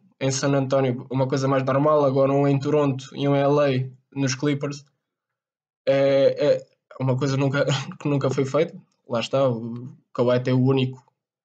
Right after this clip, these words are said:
o único título de Toronto foi em dois mil e dezanove, e se conseguir um em L A nos Clippers,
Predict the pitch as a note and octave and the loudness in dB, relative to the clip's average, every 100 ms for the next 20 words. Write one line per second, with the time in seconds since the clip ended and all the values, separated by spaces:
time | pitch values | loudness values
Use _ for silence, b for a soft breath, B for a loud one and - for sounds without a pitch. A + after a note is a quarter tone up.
0 | _ - B2+ C3 C3 C3+ B2+ B2 C3+ C3+ | _ -4 0 2 0 -2 -2 -4 -2 -2
1 | C3 C3 B2+ C3 C3+ C3+ C#3 D#3 F3+ - | -2 -2 0 0 0 -2 0 0 -2 -6
2 | _ _ _ _ _ _ - B2+ - C3 | _ _ _ _ _ _ -8 -6 -2 0
3 | C#3 C#3+ C#3+ C#3+ C#3 D3+ D3 C3 B2 C3 | 0 2 2 2 2 2 2 0 -4 -6
4 | B2+ C#3+ C#3+ C#3 - | -6 -4 -4 -6 -14